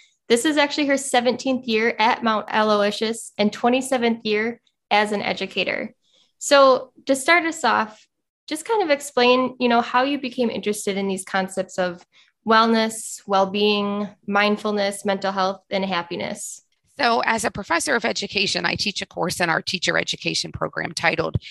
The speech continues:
Speaker 2: E D U C two ninety, Health, Physical Education, and Nutrition in Early Childhood and Elementary Classrooms. In this course, we discuss a variety of health and wellness topics,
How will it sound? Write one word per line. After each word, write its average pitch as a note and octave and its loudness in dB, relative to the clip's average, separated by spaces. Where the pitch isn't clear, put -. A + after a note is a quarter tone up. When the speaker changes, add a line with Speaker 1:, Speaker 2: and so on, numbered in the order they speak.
Speaker 2:
E G3+ 0
D A3 -2
U G3 0
C F3 -4
two F3+ -2
ninety, E3+ 0
Health, G3+ 2
Physical F3+ 0
Education, E3 -2
and E3 -6
Nutrition E3+ 0
in D3 -4
Early E3 0
Childhood D#3 2
and D3+ -6
Elementary D3 -4
Classrooms. - -6
In F#3+ -2
this F4+ 2
course, E3 4
we F#3 0
discuss - -2
a F3+ -6
variety E3+ 4
of - 0
health - -6
and D#3 -12
wellness A#3+ -2
topics, G3 -2